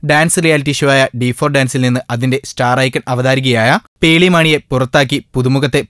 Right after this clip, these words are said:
പരീക്ഷിക്കുന്നത്. പേളിമാണിക്ക് മുൻപ് ആ ചാനൽ ഷോയിൽ അവതാരിക ജുവൽമേരിയായിരുന്നു. പിന്നീട് ജി പിയും പേളിയും ചേർന്ന് ഡാൻസ് താരങ്ങളെക്കാൾ കയ്യടി നേടുന്ന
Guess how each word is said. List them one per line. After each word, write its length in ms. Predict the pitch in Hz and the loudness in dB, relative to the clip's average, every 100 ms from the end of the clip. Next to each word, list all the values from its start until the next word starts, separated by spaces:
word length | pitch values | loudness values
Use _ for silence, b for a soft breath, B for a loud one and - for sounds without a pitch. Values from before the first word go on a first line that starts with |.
| 127 | -4
പരീക്ഷിക്കുന്നത്. 720 | 120 120 127 123 123 127 131 _ - | -2 -2 -2 0 2 2 0 _ 0
പേളിമാണിക്ക് 560 | 185 190 208 214 214 202 | 4 4 4 4 2 2
മുൻപ് 240 | 180 160 151 143 | 2 0 0 0
ആ 80 | |
ചാനൽ 380 | 151 - 131 143 | 0 2 2 0
ഷോയിൽ 260 | 143 139 143 - | 0 0 0 -2
അവതാരിക 480 | 123 131 139 135 135 127 | -2 2 2 2 -2 -2
ജുവൽമേരിയായിരുന്നു. 1000 | 120 123 135 143 135 117 117 120 123 - _ _ | -2 0 2 2 2 2 2 0 -2 -4 _ _
പിന്നീട് 300 | 208 208 226 214 143 | 2 4 4 2 -2
ജി 320 | 131 160 165 | 0 0 2
പിയും 220 | 185 180 - | 0 -2 -2
പേളിയും 360 | 147 135 147 160 | -2 2 2 2
ചേർന്ന് 500 | 147 127 135 180 - | 2 2 0 -2 -2
ഡാൻസ് 320 | 135 151 175 175 | 0 2 0 0
താരങ്ങളെക്കാൾ 500 | 151 147 143 143 135 135 | 2 2 0 0 -4 -2
കയ്യടി 300 | 127 147 151 | 0 0 0
നേടുന്ന 340 | 143 135 131 | 2 0 0